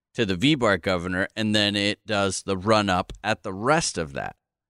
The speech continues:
So the actual total soft start in most conditions is, is handled, the beginning of the soft start is handled by the speed controller. That's why, like, I just switched mine over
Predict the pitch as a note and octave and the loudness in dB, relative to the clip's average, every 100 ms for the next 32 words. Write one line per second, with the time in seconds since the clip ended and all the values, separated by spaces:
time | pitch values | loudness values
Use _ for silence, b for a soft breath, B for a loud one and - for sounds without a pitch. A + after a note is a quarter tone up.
0 | _ _ _ _ _ - B2 A2+ D#3+ A3+ | _ _ _ _ _ 2 4 4 2 0
1 | - F3 A2 - - E3 E3+ G2 - C#3 | -2 0 0 -2 0 2 2 0 0 0
2 | C3+ - E2+ D2+ - _ _ _ _ _ | 0 -4 -4 -4 -10 _ _ _ _ _
3 | - B2+ A#2 C3+ D#3+ - G#2 F2 E2 F#2 | -4 2 6 6 4 -2 -2 -2 -4 -4
4 | F#2 G2 G2 F2+ - G#2 G2 - A2+ A#2 | -2 0 -2 -4 -6 -4 -2 0 2 2
5 | G#2+ F#2+ F2+ F#2+ _ _ A2 F#2+ G#2+ C#3 | 0 -2 -2 -6 _ _ -6 -2 0 2
6 | D#3+ F3+ A2+ F2 D#2+ E2+ - D#2 D#2 - | 2 2 0 -2 -6 -8 -4 -4 -4 -4
7 | C#2 F2 - A2 G2+ F#2 D2+ F2 D#2 E2 | -2 -2 -2 0 0 0 -2 -2 -2 -4
8 | - G#2 - F#2+ D2+ D2+ A1 - _ b | -4 -4 -2 -6 -6 -4 -4 -8 _ b
9 | b - G2 A#2+ G#2 G2 F#2+ A2 G2 F2+ | b -6 0 4 4 4 0 0 -2 -2
10 | G2 - A2+ G2+ - G#2 F#2+ G2 F#2+ F2+ | -4 0 0 0 -2 0 2 2 0 2
11 | F#2+ | 0